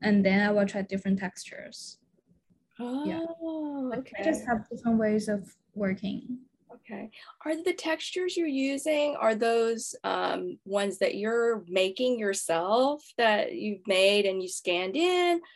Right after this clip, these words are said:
Speaker 2: or are those textures that you're, um, getting from
Speaker 1: Mm-hmm.
Speaker 2: photographs? 'Cause I've heard some people will use photography, some people will make their own texture. I'm just curious. Just like
Speaker 1: Um, I do them all, and I also
Speaker 2: Yeah.
Speaker 1: love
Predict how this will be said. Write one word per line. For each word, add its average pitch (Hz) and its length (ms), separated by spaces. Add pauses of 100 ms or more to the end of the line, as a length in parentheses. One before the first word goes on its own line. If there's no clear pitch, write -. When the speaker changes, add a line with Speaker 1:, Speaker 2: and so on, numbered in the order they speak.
(140)
Speaker 2:
or 214 180
are 208 40
those 208 280
textures 202 680
that 185 300
you're, 175 580
um, 170 520 (680)
getting 202 240
from 240 140
Speaker 1:
Mm-hmm. - 220
Speaker 2:
photographs? 277 680
'Cause 226 160
I've 196 200
heard 190 200
some 208 140
people 214 560
will 185 120
use 180 280
photography, 262 840
some 180 200
people 185 340
will 170 100
make 175 200
their 180 160
own 233 140
texture. 233 260
I'm 254 120
just 220 200
curious. 175 640 (460)
Just 214 180
like 247 200
Speaker 1:
Um, 247 220 (2250)
I 285 80
do 262 240
them 233 220
all, 214 480 (120)
and 226 180
I 220 160
also 262 360
Speaker 2:
Yeah. 269 140
Speaker 1:
love 220 300